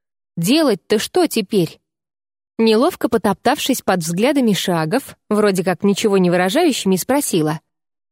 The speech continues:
«Я пойду?» «Да, конечно». Поскольку Раэлш не уточнил, что идти мне надо в обратную сторону, чтобы вернуться в комнату, я нацепила маску невозмутимости и зашагала вперед.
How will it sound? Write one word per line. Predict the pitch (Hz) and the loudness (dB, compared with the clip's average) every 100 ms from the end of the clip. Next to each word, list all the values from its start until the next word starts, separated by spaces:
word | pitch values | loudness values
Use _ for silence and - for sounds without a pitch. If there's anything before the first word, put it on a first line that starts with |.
| _ | _
«Я | 202 208 226 | -4 0 0
пойду?» | 240 233 233 440 _ _ _ _ _ - | 0 0 2 0 _ _ _ _ _ -2
«Да, | 220 240 285 | 2 2 2
конечно». | - 180 226 240 185 160 - _ _ _ _ _ _ - | 0 0 0 0 -2 -4 -6 _ _ _ _ _ _ -4
Поскольку | 208 190 208 196 190 | -2 0 0 0 0
Раэлш | 190 208 311 277 | 0 0 0 0
не | 214 202 | 0 0
уточнил, | 196 220 - 311 403 | 0 -2 0 0 0
что | 370 - 233 | 0 0 0
идти | 220 240 | 0 0
мне | 202 202 | 2 2
надо | 202 180 185 | 0 0 0
в | |
обратную | 220 220 180 185 226 | 0 0 0 0 -2
сторону, | - - 175 151 156 156 _ | -2 -2 0 0 -2 -4 _
чтобы | - - 190 175 | -12 -4 -2 0
вернуться | 196 214 190 151 208 | 0 0 0 -2 -8
в | - | -2
комнату, | 214 170 156 147 151 - _ _ | 0 0 0 -2 -6 -6 _ _
я | 214 254 381 | -2 0 0
нацепила | 262 - 202 349 320 214 | 0 -2 -2 2 2 2
маску | 226 294 - | 0 -2 0
невозмутимости | 220 202 180 190 170 156 151 196 - 370 - _ | 0 2 2 0 0 -2 -2 -4 0 0 -2 _
и | - 359 | 0 0
зашагала | 285 247 196 156 190 214 | 2 0 -2 0 0 0
вперед. | - - 185 156 151 - | -2 -2 0 0 -4 -12